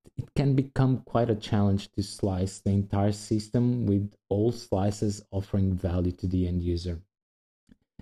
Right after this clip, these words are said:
And I guess in these situations, it is quite common to create technical stories or enabler stories. So these are stories that, uh, contrarily to what happens with a user story, they contain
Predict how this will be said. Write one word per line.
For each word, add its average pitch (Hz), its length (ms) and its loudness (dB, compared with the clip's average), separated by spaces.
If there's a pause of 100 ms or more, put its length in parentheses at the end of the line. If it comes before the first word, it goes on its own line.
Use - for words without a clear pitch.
(140)
And 113 80 6
I 120 60 4
guess 143 200 2
in 139 140 4
these 131 200 0
situations, 131 600 2 (380)
it 123 100 6
is - 260 0 (160)
quite 120 360 0
common 113 360 2
to 120 80 2
create 104 600 2
technical 107 440 2
stories 101 560 0
or 90 280 2
enabler 98 500 2
stories. 87 420 0
So 85 480 -4 (240)
these 110 140 -2
are 113 100 4
stories 113 540 0
that, 104 280 0
uh, 92 440 2
contrarily 127 460 4
to 127 160 4
what 104 180 2
happens 95 340 0
with 90 160 0
a 87 220 2
user 117 260 0
story, 143 460 2 (480)
they 120 140 4
contain 117 760 2